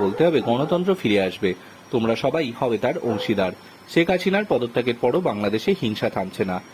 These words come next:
হাসিনার দেশ ত্যাগের পর থেকে বুধবার সন্ধ্যা পর্যন্ত অন্তত দুশো বত্রিশ জনের মৃত্যু হয়েছে বলে জানিয়েছে বাংলাদেশের সংবাদপত্র প্রথম আলো। তবে এই হিংসার দায়ও হাসিনা প্রশাসনের ওপর চাপিয়েছেন নোবেলজয়ী।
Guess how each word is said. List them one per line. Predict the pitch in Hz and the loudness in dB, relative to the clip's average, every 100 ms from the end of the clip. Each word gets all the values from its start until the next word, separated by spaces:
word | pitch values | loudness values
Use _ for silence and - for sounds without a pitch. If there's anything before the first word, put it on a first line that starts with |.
| - - | -10 -4
হাসিনার | 123 185 180 190 | 0 2 2 2
দেশ | 127 110 | 0 0
ত্যাগের | - 110 113 | 0 0 -2
পর | - 98 - | 0 0 0
থেকে | 170 139 | 0 0
বুধবার | 92 107 101 117 | 0 -4 -2 -2
সন্ধ্যা | - 98 104 | -2 -2 -2
পর্যন্ত | 120 131 151 180 | 0 -2 -2 0
অন্তত | 147 120 127 123 98 | 0 0 0 2 0
দুশো | 110 107 | 0 0
বত্রিশ | 101 - 147 156 | 0 0 0 2
জনের | 165 170 | 0 0
মৃত্যু | 160 107 - | 0 -2 -2
হয়েছে | 98 95 107 | -2 -2 -2
বলে | 101 | -2
জানিয়েছে | 98 98 147 - 104 - - - - - | 0 0 0 0 -2 -4 -16 -14 -10 -4
বাংলাদেশের | 123 151 170 190 202 196 | -2 0 0 2 2 0
সংবাদপত্র | - 95 98 101 123 117 175 190 | 0 0 -2 0 -2 0 0 2
প্রথম | 110 98 | 0 0
আলো। | 92 90 92 - - - - | -2 -2 -4 -8 -20 -20 -6
তবে | - 160 | -2 0
এই | 151 143 180 | 0 2 2
হিংসার | 202 196 214 196 | 0 0 2 0
দায়ও | 135 139 107 139 - - | 2 0 0 -2 -12 -8
হাসিনা | 120 117 180 185 | -4 -2 0 0
প্রশাসনের | 180 120 127 139 131 | 0 0 0 0 -2
ওপর | 127 131 | 0 -2
চাপিয়েছেন | 123 98 110 156 - 123 - - | 0 -2 0 0 0 -2 -6 -6
নোবেলজয়ী। | 113 98 92 92 92 | -2 0 0 0 -2